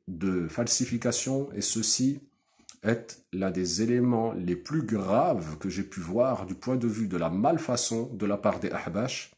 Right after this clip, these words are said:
à savoir de fournir d'eux-mêmes un écrit vraiment truffé d'arnaques et de mensonges. C'est ainsi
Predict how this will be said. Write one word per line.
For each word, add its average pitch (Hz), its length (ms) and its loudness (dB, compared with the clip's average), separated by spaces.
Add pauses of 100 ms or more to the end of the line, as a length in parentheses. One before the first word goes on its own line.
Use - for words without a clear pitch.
(760)
à 95 100 -2
savoir 113 420 6
de 90 80 -2
fournir 87 600 0
d'eux-mêmes 107 580 2 (1000)
un 107 180 6
écrit 139 640 0 (260)
vraiment 98 720 0
truffé 90 840 -4 (440)
d'arnaques 98 600 -2
et 85 60 -2
de 82 80 -4
mensonges. 76 680 -2 (3000)
C'est 139 240 0
ainsi - 460 4